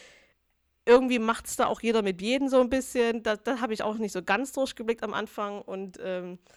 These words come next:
dann ist die älteste Tochter, die zurückkommt, ähm, die hat einen Sohn, der ist aber im Gefängnis, dann trifft die wieder auf den und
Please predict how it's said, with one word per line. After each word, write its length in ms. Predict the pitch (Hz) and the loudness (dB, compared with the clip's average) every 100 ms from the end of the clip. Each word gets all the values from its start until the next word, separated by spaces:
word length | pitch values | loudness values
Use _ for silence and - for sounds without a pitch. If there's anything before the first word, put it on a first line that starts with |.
| _ _ _ _ - | _ _ _ _ 0
dann 340 | 202 190 - - | 2 0 -6 -8
ist 260 | 202 - _ | -8 -10 _
die 160 | 208 202 | -8 0
älteste 260 | 233 202 - | 0 0 -4
Tochter, 200 | 226 196 | -8 -10
die 120 | 175 | -10
zurückkommt, 680 | 214 226 - 214 208 196 - | -8 -6 -4 -4 -4 -6 -4
ähm, 400 | 185 185 190 190 | -2 -2 -4 -6
die 160 | 202 190 | -6 -6
hat 180 | - | -6
einen 160 | 208 208 | -6 -2
Sohn, 420 | 226 247 254 240 | 0 4 4 4
der 120 | 196 | 0
ist 80 | 180 | -2
aber 80 | 190 | -4
im 100 | 190 | -6
Gefängnis, 720 | 226 - 262 247 233 220 214 | -10 -2 0 0 0 -2 -2
dann 180 | 208 196 | -8 -10
trifft 300 | - 247 - | -4 -4 -4
die 140 | 220 | -8
wieder 180 | 214 208 | 0 0
auf 160 | 202 - | 0 -4
den 400 | 214 214 214 208 | -4 -4 -4 -4
und 220 | 180 | -8